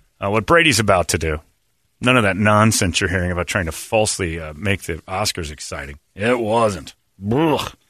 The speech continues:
Uh, it's brought to you by our friends at react defense dot com, the home of Tactical Black. Uh, and I'm going out there again later today. It's been an awesome experience. And I'll tell you this, I'm going through all this stuff with my shoulder. I tell you about that,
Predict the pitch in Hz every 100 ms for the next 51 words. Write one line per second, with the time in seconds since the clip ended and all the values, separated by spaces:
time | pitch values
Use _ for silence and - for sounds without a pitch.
0 | _ _ _ _ - 110 107 110 - 196
1 | 247 208 160 127 - 127 107 123 113 -
2 | 117 - 104 - 107 101 117 131 127 110
3 | 139 277 381 330 - 131 107 - 113 101
4 | 131 143 - - _ _ 110 104 101 101
5 | 101 104 107 107 110 110 104 117 113 123
6 | 127 117 123 151 95 - 113 98 - -
7 | 151 160 135 117 - 127 139 127 123 -
8 | 170 165 175 - 120 165 143 165 165 151
9 | - 170 - 139 123 113 - 156 175 160
10 | - 135 131 123 - 127 143